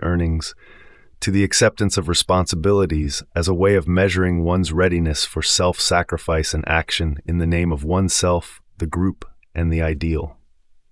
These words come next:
Missed appointments, lack of punctuality, attachment to money, and personal things cannot be tolerated.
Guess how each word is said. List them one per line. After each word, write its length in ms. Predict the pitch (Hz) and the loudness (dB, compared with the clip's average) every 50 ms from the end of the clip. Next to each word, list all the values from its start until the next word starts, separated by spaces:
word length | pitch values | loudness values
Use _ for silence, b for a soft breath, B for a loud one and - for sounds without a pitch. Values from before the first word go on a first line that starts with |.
| _ _ _ _ _ | _ _ _ _ _
Missed 220 | - 101 98 - - | -2 0 0 0 0
appointments, 800 | 98 - - 110 110 98 95 98 95 90 - - - - - - - - - - - _ - | -2 2 2 2 2 2 0 0 0 -2 -4 -6 -8 -8 -10 -12 -18 -20 -20 -20 -20 _ -6
lack 240 | - 92 90 92 - | 0 2 2 2 2
of 160 | 101 - - | -2 -6 -2
punctuality, 880 | - 98 95 - - - 90 85 87 87 87 90 92 92 92 85 73 - _ _ - _ - | -2 -2 -2 0 0 0 2 2 2 2 2 2 0 0 0 -2 -4 -8 _ _ -20 _ -10
attachment 560 | - - - 104 95 92 - - 98 92 - | -8 -2 2 2 2 2 2 0 -2 -2 -2
to 80 | - 90 | -2 -2
money, 460 | 87 90 92 92 95 95 92 82 - b b b b b b b | 0 2 2 2 2 2 0 -2 -4 b b b b b b b
and 160 | 80 80 - | -6 -4 0
personal 420 | - 101 98 - - 92 87 82 | 2 0 2 2 0 0 -2 -2
things 420 | - - - 87 85 82 80 76 - | -2 -2 -2 -2 0 0 -2 -4 -4
cannot 420 | - - - 92 90 85 - - | -6 -2 -2 0 0 0 -2 -4
be 100 | - 73 | -6 -8
tolerated. 720 | - - - 80 80 80 76 71 67 65 64 - 71 69 | -6 -4 -4 -2 -2 0 -2 -2 -2 -4 -4 -6 -8 -10